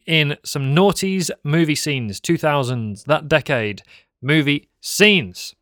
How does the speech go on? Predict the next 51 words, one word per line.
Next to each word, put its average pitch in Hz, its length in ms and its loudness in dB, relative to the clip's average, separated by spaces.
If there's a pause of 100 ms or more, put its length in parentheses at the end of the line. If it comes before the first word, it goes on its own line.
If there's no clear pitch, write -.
(140)
I 156 40 0
won't 175 160 2
play 170 120 4
the 156 120 2
whole 160 160 4
scene 156 340 2
here. 143 340 2
I'll 135 140 0
just 131 220 -6
give 139 120 -4
you 135 100 0
a 123 40 0
highlight 147 440 4
to - 100 -12
jog 151 200 4
your 131 120 2
memory 131 360 0
from, 113 280 -6
uh, 107 320 -4
from 123 180 -14
Arnold's 120 580 -4 (320)
part, 180 400 0 (120)
and 143 200 -2
then 151 160 4
I 151 160 2
will 156 80 4
tell 185 140 2
you 180 80 6
the 165 80 0
two 208 260 2
answers, 156 380 -2
the 117 60 -10
name 123 260 -4
of 120 200 -6
the 113 60 -14
film 139 400 -4
and 110 260 -6 (340)
the 139 100 2
actor 147 240 0
that 139 220 -4
Arnold 165 280 0
was 135 200 -2
gallantly 160 480 0
standing 135 340 -2
in 131 180 -2
for. 110 420 -4 (200)
So 127 240 -4
question 143 420 -4
one 143 200 2
included 135 420 -2
this. 170 400 -2